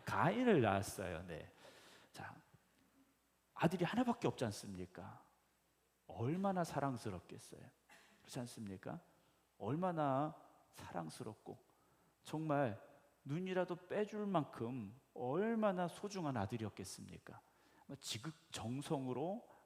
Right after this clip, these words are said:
아담과 하와가 이 가인을 길렀을 거예요.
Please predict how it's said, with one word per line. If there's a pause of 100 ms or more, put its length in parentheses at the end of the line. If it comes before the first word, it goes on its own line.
아담과
하와가
이
가인을 (280)
길렀을
거예요.